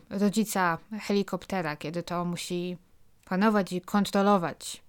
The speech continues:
wszystko, co dzieje się w życiu córki. Chronili ją tak bardzo i tak bardzo ingerowali we wszystkie jej decyzje, że Joan chyba będzie miała problemy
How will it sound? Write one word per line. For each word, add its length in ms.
wszystko, 360
co 140
dzieje 320
się 280
w 40
życiu 240
córki. 640
Chronili 360
ją 160
tak 200
bardzo 480
i 60
tak 160
bardzo 480
ingerowali 680
we 140
wszystkie 340
jej 160
decyzje, 680
że 140
Joan 260
chyba 200
będzie 240
miała 360
problemy 680